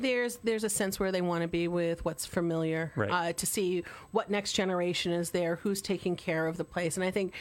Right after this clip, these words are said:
Speaker 1: that's a lot of what I see is as people move into these buildings and different people and different generations,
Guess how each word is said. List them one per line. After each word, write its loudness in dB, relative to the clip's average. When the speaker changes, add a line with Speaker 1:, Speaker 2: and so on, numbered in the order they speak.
Speaker 1:
that's 2
a 0
lot 2
of 0
what 2
I 2
see 2
is -2
as 2
people 0
move 2
into 0
these 0
buildings 0
and 0
different -2
people -2
and 0
different -4
generations, 0